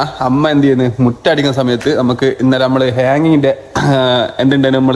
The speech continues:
കെട്ടി വെച്ചിട്ടില്ല, ഹാങ് ചെയ്യാൻ വേണ്ടിട്ട്, ഹാങ് ചെയ്യാൻ വേണ്ടി കുറച്ച് സാധനങ്ങൾ കെട്ടി വെച്ചിട്ടുണ്ട്. ആ, സോറി,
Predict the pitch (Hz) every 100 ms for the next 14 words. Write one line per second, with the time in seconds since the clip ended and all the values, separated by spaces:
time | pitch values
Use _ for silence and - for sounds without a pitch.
0 | 131 127 147 143 120 127 143 160 165 151
1 | 143 147 147 165 165 147 139 139 - 135
2 | 139 135 123 131 113 110 120 - - -
3 | - - - - - 131 131 127 131 -
4 | - - 123 107 - - - _ _ _
5 | _ - - - 123 139